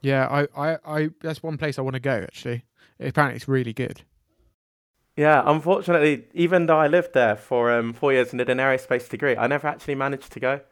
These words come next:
Speaker 1: Wow.
Speaker 2: So it's something that I'll have to go to in the future.
Speaker 1: So excuse to
Speaker 2: I've
Speaker 1: go back
Speaker 2: been
Speaker 1: to
Speaker 2: to
Speaker 1: Leicester.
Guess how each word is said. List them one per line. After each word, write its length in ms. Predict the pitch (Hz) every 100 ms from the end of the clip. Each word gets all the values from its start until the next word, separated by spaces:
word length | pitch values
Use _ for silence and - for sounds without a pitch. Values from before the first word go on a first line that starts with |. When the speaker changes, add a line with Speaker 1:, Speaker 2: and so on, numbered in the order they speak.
| _
Speaker 1:
Wow. 200 | 147 131
Speaker 2:
So 60 | 127
it's 100 | 117
something 140 | 135 131
that 80 |
I'll 80 | 127
have 180 | 123 135
to 80 | 127
go 160 | 127 123
to 180 | - 120
in 80 |
the 60 | 117
future. 420 | 123 131 - 127 _
Speaker 1:
So 140 | 156
excuse 320 | 156 - 151
to 100 | -
Speaker 2:
I've 80 | 135
Speaker 1:
go 60 | 165
back 140 | 160
Speaker 2:
been 0 |
Speaker 1:
to 60 | 143
Speaker 2:
to 60 |
Speaker 1:
Leicester. 380 | 139 139 131 120